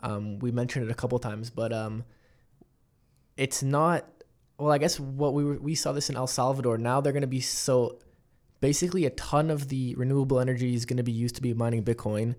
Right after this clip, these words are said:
and you can now mine Bitcoin, um, using energy from the volcanoes over there. So, um, I can't remember what percentage of, of renewable energy is being used to mine Bitcoin right now, but that number is just growing. Um,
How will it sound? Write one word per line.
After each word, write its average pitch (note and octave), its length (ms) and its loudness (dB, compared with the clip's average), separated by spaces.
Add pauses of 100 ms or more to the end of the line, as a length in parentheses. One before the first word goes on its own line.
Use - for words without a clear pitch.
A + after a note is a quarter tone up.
(200)
and B2 140 0
you B2+ 60 4
can B2 160 2
now C3 340 2 (280)
mine A#2+ 440 0
Bitcoin, A#2+ 580 -4 (360)
um, A2+ 320 -2
using A#2+ 260 -2
energy A#2+ 280 0
from A2+ 300 -2
the G#2+ 100 -2
volcanoes A2+ 540 0
over A2+ 180 -2
there. G#2+ 320 -2 (420)
So, A#2+ 420 0
um, B2 180 0
I A2+ 80 -4
can't D#3 240 -2
remember E3+ 220 2
what B2 200 -2
percentage B2 560 -6
of, A2+ 280 -10 (420)
of B2+ 160 -6
renewable B2 380 -2
energy A#2+ 500 -4
is A#2 140 -4
being A#2+ 300 -6
used A#2 360 -6
to B2+ 80 -6
mine A2+ 180 -4
Bitcoin B2 300 -2
right B2+ 80 0
now, C#3 140 2
but A2+ 160 0
that A#2 200 -4
number C3 260 4
is B2 80 2
just A#2+ 240 -2
growing. A2+ 500 4 (540)
Um, A2+ 520 -4